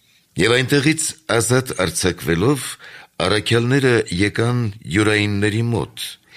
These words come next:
ու պատմեցին, թե իրենց ինչ բաներ ասացին քահանայապետներն ու երեցները։ Եվ նրանք լսելով, իրենց ձայնը բարձրացրին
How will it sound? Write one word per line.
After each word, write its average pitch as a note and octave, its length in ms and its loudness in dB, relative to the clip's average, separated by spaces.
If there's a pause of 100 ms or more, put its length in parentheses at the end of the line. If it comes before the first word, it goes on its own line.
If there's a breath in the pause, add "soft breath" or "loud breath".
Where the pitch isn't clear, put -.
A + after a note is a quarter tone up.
(220 loud breath)
ու F#2 160 0
պատմեցին, A2 680 -2
թե A#2+ 220 0 (280)
իրենց A#2 400 0 (100)
ինչ C#3 200 0 (100)
բաներ D#2 340 0
ասացին D2+ 480 -2
քահանայապետներն D2+ 1120 -4
ու C#2+ 140 -4
երեցները։ A#1+ 840 -6 (1080 loud breath)
Եվ D2+ 300 -2
նրանք F#2+ 340 -2
լսելով, F2 640 0 (320 loud breath)
իրենց E2 360 -2
ձայնը G#2 400 -2
բարձրացրին E2+ 920 -2